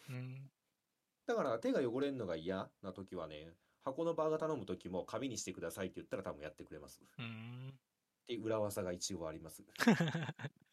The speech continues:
Speaker 2: この裏技使うタクシーのうんちゃんめっちゃ多いです。
Speaker 1: へー。まあ、確かに車で食べる人はまあそうなんだろうね。
Speaker 2: うん。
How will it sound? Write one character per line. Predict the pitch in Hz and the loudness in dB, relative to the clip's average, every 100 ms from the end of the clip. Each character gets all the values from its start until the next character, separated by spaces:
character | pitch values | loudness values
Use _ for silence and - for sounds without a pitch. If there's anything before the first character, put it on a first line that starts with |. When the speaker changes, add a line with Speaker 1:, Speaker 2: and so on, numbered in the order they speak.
| - - - - - | -20 -16 -8 -4 2
Speaker 2:
こ | |
の | 165 | 6
裏 | 156 160 | 6 8
技 | 165 160 156 | 6 4 0
使 | - 151 | 2 2
う | 139 | 2
タ | 156 | -2
ク | 156 | -4
シ | - | -2
ー | 104 | 0
の | 101 | 0
う | |
ん | 104 | 0
ち | 95 | -2
ゃ | 85 | -2
ん | |
め | 101 | -2
っ | 123 | 0
ち | - | 2
ゃ | 135 | 2
多 | 110 | 2
い | |
で | 98 | 0
す。 | - 135 - - | -4 -6 -8 -4
Speaker 1:
へ | 104 101 104 - - | -2 0 0 2 0
ー。 | - - - - - - - _ _ _ _ - _ _ - - - - _ - | -2 -8 -10 -14 -12 -12 -12 _ _ _ _ -20 _ _ -18 -14 -14 -18 _ -8
ま | |
あ、 | 113 | -4
確 | 123 - | -4 -2
か | 110 | -4
に | - - | -4 -10
車 | 120 135 147 151 165 | -10 -8 -6 -4 -4
で | 170 170 - | -4 -6 -6
食 | 151 180 | -6 -6
べ | |
る | 196 | -8
人 | - | -6
は | 92 | -8
ま | - | -8
あ | - | -8
そ | 120 | -6
う | |
な | 113 | -6
ん | 92 | -6
だ | 90 | -8
ろ | 87 | -8
う | |
ね。 | 98 110 _ _ _ _ - | -8 -10 _ _ _ _ -12
Speaker 2:
う | 107 | -8
ん。 | 98 87 | -6 -8